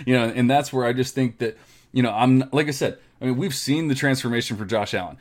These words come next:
Now, don't comp anyone to Josh Allen because Josh Allen's an outlier. That's not, like, don't ever comp anyone to Josh Allen because it's, it's just, it's very rare, very rare. It's just like don't comp anyone to Tyreek Hill. But with Malik,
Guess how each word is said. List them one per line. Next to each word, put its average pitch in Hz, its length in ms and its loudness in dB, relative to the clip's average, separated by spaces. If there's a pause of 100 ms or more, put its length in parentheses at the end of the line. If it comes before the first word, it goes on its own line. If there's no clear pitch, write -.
(120)
Now, 110 80 -6
don't 139 260 2
comp 147 280 0
anyone 135 260 2
to 123 80 2
Josh 113 300 0
Allen 107 240 0
because 110 320 -4
Josh 107 240 -2
Allen's 110 220 -4
an 107 100 -2
outlier. 90 400 -4
That's 117 260 -6
not, 131 340 2
like, 104 460 -10
don't 143 260 2
ever 135 240 2
comp 127 280 -2
anyone 117 320 2
to 107 60 -4
Josh 107 280 -2
Allen 104 360 0
because 104 440 -8
it's, 107 220 -12 (100)
it's 110 180 -14
just, 135 240 -2 (180)
it's 127 120 -8
very 120 300 2
rare, 92 320 -10 (240)
very 107 200 -4
rare. 82 160 -14 (420)
It's 123 140 -6
just 165 140 -2
like 151 140 2
don't 123 160 2
comp 117 220 -2
anyone 110 300 -2
to - 100 -8
Tyreek 98 300 -6
Hill. 101 200 -4 (440)
But 131 300 2 (320)
with 127 240 0
Malik, 127 440 0